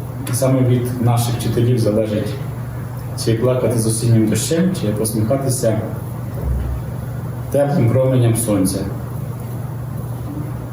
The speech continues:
Навіть і коли буде війна, я переконаний, що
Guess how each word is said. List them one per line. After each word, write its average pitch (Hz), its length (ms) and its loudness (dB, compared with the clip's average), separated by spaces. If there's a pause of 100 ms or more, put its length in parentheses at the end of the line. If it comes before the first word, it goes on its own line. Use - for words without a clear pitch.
(960)
Навіть 131 440 2
і 123 420 4 (100)
коли 120 160 4
буде 123 540 4
війна, 135 320 4 (100)
я 107 240 4 (800)
переконаний, 107 600 4
що 101 340 0